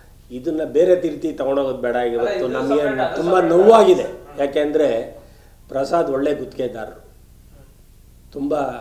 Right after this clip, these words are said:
Speaker 1: ಒಳ್ಳೆ ವ್ಯಕ್ತಿ ಆತ. ಆತಂದು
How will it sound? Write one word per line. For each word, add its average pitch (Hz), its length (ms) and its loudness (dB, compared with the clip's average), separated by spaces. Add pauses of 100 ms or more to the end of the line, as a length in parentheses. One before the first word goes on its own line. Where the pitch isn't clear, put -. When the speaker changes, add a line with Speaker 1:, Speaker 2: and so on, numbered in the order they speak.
(920)
Speaker 1:
ಒಳ್ಳೆ 175 240 0
ವ್ಯಕ್ತಿ 143 320 -4
ಆತ. 107 200 -12 (920)
ಆತಂದು 135 480 -8